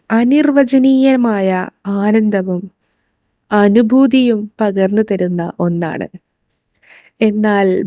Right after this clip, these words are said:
ഭോഗത്തിൽ മതിമറക്കുമ്പോൾ ശരീരം കൊണ്ട് ആഘോഷങ്ങൾ തുടങ്ങും. എങ്കിലും തുടർന്ന് ആരോഗ്യകരമായ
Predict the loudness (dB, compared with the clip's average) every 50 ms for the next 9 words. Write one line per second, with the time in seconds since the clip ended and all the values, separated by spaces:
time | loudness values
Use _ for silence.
0 | 0 2 2 2 2 0 -4 -2 0 0 2 2 0 0 -2 -2 0 0 0 0
1 | 0 0 0 0 0 0 -2 -2 -2 -2 -2 -2 -2 -2 -2 -4 -8 -12 _ _
2 | _ _ _ _ _ _ _ _ _ _ _ _ _ -12 -4 -2 0 2 2 2
3 | 2 2 2 2 0 0 0 0 0 0 -2 -2 -2 -2 -4 -6 _ _ -10 -6
4 | -6 -4 -2 -2 2 2 2 2 2 0 -2 -2 -2 -4 -4 -4 -6 -4 -6 -6
5 | -6 -8 -10 _ _ _ _ _ _ _ _ _ _ _ _ _ _ _ _ _
6 | _ _ _ _ _ _ _ 0 0 2 2 2 2 2 2 0 -2 -6 -6 -2
7 | 2 2 4 4 4 2 2 0 0 -2 -4 -4 -6 _ -4 -2 0 0 0 2
8 | 2 4 2 2 2 0 0 2 2 2 2 2 0 0 0 0 0